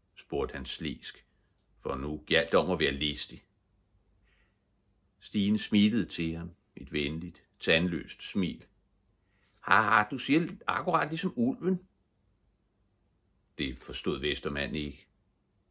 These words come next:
"Ulven? Hvad for en ulv?" "Rødhætter ulven kan du da nok forstå. Vil du høre det eventyr?" Vestermand ville ikke høre det eventyr,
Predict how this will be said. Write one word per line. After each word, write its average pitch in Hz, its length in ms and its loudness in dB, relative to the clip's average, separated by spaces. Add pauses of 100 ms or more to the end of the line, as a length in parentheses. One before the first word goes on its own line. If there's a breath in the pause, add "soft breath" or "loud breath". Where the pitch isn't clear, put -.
(540)
"Ulven? 87 480 -2
Hvad 71 260 0
for 113 120 -2
en 110 120 -2
ulv?" 92 300 -6 (1200 soft breath)
"Rødhætter 127 480 0 (140)
ulven 151 360 0
kan 104 120 -6
du - 100 -4
da 101 40 2
nok 92 260 2
forstå. - 480 -2 (420)
Vil - 100 -10
du - 140 -8
høre 73 100 0
det 170 220 2
eventyr?" 214 460 0 (2250 soft breath)
Vestermand 123 720 2
ville 135 180 -2 (120)
ikke 135 220 2
høre 76 180 -2
det 67 220 -4
eventyr, 69 520 -10